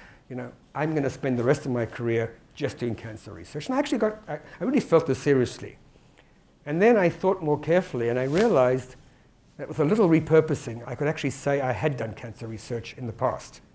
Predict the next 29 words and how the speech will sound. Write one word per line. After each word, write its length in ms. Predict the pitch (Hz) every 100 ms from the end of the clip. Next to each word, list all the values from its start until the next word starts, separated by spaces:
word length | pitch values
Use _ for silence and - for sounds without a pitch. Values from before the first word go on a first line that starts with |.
| - _ - _
and 120 | -
then 80 | 127
I 60 | 135
could 200 | 135 117
do 100 | 123
what 120 | 117
I 80 | 113
wanted. 320 | 120 107 117
So 80 | 139
oftentimes, 640 | 180 - - 143 131 123 - - -
if 100 | 127
you 60 | 139
can 100 | 143
find 360 | - 185 190 156
something 220 | 165 151
you've 140 | 120
done 160 | 127 147
in 120 | 135
the 60 | 113
past 460 | - 127 113 - - - _
and 160 | 117 123
use 240 | 156 156
it, 140 | 117 117
you 120 | 127
kind 220 | - 127
of 120 | 117 - -
come 160 | - 131
out 100 | 120
ahead. 340 | 113 127 113